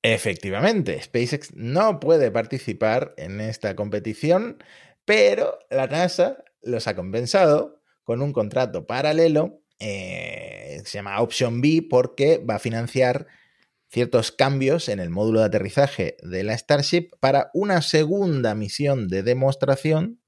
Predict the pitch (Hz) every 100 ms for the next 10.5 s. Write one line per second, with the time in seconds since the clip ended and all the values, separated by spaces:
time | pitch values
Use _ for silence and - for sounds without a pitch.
0 | _ 87 104 104 117 113 120 117 151 208
1 | 220 87 - - 131 127 196 202 _ _
2 | 131 131 139 131 139 151 - 107 117 120
3 | 113 113 110 117 82 90 101 107 - -
4 | - 95 95 104 107 - - 92 - 104
5 | 98 - 131 - - - 82 82 87 110
6 | 120 - - _ _ _ _ 85 78 69
7 | 85 - - - - _ - 87 85 92
8 | 92 85 107 131 135 127 123 123 131 160
9 | 147 98 - 107 104 104 104 - 131 107
10 | 87 - 127 92